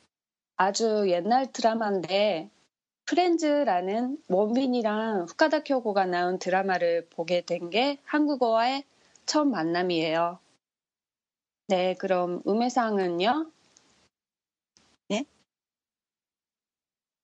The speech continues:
Speaker 1: 음해상,
Speaker 2: 아,
Speaker 1: 음.
Speaker 2: 네. 에,
Speaker 1: 네, 부탁해요.
Speaker 2: 좀... 아, 긴 이야기가 돼요.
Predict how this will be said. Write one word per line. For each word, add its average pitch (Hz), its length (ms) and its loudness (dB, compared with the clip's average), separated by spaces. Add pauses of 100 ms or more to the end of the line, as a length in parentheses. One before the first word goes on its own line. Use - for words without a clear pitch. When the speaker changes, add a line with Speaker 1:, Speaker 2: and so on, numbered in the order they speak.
(240)
Speaker 1:
음해상, 190 800 -2 (220)
Speaker 2:
아, 339 80 0
Speaker 1:
음. 311 260 -2 (440)
Speaker 2:
네. 208 280 -4 (320)
에, 180 300 -4
Speaker 1:
네, 170 600 0
부탁해요. 240 680 0
Speaker 2:
좀... 233 200 -8 (580)
아, 175 380 -4 (120)
긴 302 600 2
이야기가 190 460 -2
돼요. 156 460 -4